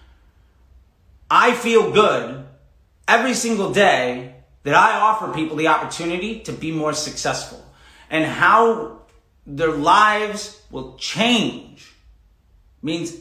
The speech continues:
everything to me. And that's what I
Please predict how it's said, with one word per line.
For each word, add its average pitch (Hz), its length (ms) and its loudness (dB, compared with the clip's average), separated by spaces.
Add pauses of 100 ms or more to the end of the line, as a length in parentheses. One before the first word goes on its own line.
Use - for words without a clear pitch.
(140)
everything 190 560 0
to 123 120 -12
me. - 300 -18 (840)
And 156 140 -2
that's 269 220 4
what 240 140 6
I 226 480 2